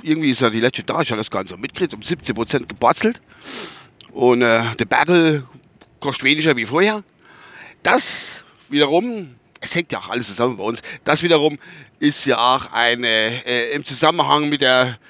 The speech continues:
bevorstehenden vierten Welle, in der wir uns wahrscheinlich, wahrscheinlich auch gerade befinden, so wie das aussieht. Tja, was soll ich sagen? Ja, Pandemie, aber, ja,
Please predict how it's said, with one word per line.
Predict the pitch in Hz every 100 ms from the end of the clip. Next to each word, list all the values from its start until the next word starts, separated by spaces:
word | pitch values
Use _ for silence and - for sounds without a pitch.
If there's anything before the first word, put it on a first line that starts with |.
| - - -
bevorstehenden | 120 151 160 151 143 139 131 123 120 110 - _ _ _ _ _ _ _ _ _ -
vierten | 165 147 117
Welle, | 156
in | 175
der | 131 147
wir | 147
uns | 147 135
wahrscheinlich, | 135 127 131 135 131 135 135 143
wahrscheinlich | 104 123 120 139 143
auch | 131
gerade | - 135
befinden, | 117 160 175 165
so | 143
wie | 143
das | 143 135
aussieht. | 120 151 156 - - - - _ _ _ _
Tja, | - 120 _ _ _ _ _ _ _ _ - -
was | -
soll | 98
ich | 98
sagen? | 107 92 - - - -
Ja, | - 104
Pandemie, | 87 120 113 113
aber, | 143 165 110 98 _ 92
ja, | 98